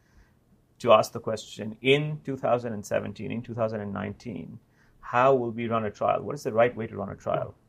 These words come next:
Speaker 1: What kind of controls are required? How we do, you know, how do we run trials on fifty patients?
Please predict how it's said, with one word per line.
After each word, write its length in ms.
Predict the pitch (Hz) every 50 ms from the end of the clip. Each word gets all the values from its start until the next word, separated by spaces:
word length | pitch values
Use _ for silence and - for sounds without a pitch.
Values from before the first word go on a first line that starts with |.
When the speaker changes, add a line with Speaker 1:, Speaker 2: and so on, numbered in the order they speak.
| 117
Speaker 1:
What 140 | 120 - -
kind 200 | - - 131 123
of 100 | 110 -
controls 420 | - 117 110 - 123 120 123 113
are 100 | 117 104
required? 400 | 95 - - - 104 95 92 92
How 140 | 101 104 107
we 120 | 107 107 101
do, 120 | 98 107
you 440 | 110 104 - _ _ _ _ _ -
know, 60 | 95
how 200 | 98 113 127 151
do 60 | 147
we 120 | 147 147 131
run 160 | 123 123 127
trials 340 | 127 - 113 117 120 120 110
on 80 | 107
fifty 280 | - - 120 - - 104
patients? 640 | - - - - - - - - - - - -